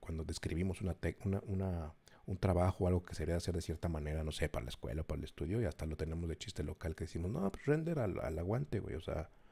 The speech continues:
rapidito, pero que quede bien, bien, bien planteado, porque es una manera muy rápida de hacer renders. Entonces, justo ahorita vamos a ver eso. Entonces, este, pues ahí está, miren cómo,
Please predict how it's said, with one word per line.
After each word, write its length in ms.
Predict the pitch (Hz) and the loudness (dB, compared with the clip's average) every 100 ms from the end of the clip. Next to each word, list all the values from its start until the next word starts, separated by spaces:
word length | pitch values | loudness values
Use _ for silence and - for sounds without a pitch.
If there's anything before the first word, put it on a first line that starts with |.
| - - - - - - | -20 -20 -20 -20 -20 -8
rapidito, 800 | - 80 - 90 90 120 - 185 | 0 0 2 0 2 0 2 2
pero 180 | 104 85 | 4 2
que 120 | 85 | 2
quede 220 | - 92 | 2 4
bien, 440 | 90 90 87 82 78 - | 4 4 2 -2 -6 -10
bien, 460 | 80 80 80 78 78 | -2 0 0 0 0
bien 140 | 80 78 | -2 0
planteado, 460 | 80 78 78 78 - - - | -2 0 -2 -4 -8 -14 -4
porque 180 | 85 | -2
es 60 | - | 4
una 100 | 110 | 6
manera 280 | 92 87 90 | 6 4 4
muy 180 | 90 107 | 4 6
rápida 420 | - - - 80 | 6 8 6 6
de 80 | 78 | 2
hacer 220 | - 78 | 0 2
renders. 380 | 92 87 - - - - - - - - | 2 0 -6 -12 -20 -20 -20 -20 -20 -12
Entonces, 640 | - 76 87 85 90 90 - - - _ | -8 -2 -2 2 0 0 -4 -20 -20 _
justo 360 | - - 87 - | -8 -2 0 0
ahorita 200 | 80 78 | -2 -2
vamos 140 | 76 | -4
a 40 | 73 | -6
ver 140 | - | -8
eso. 160 | - - - - - - - - - - - - - - - | -8 -10 -10 -20 -20 -20 -20 -20 -20 -20 -20 -20 -20 -20 2
Entonces, 480 | - 143 131 135 - | 8 8 8 4 4
este, 340 | 90 - - 92 | 0 0 -4 2
pues 120 | 117 | 4
ahí 40 | |
está, 240 | 123 139 151 | 4 4 4
miren 240 | 147 143 | 2 0
cómo, 400 | - 143 139 107 | 0 4 4 4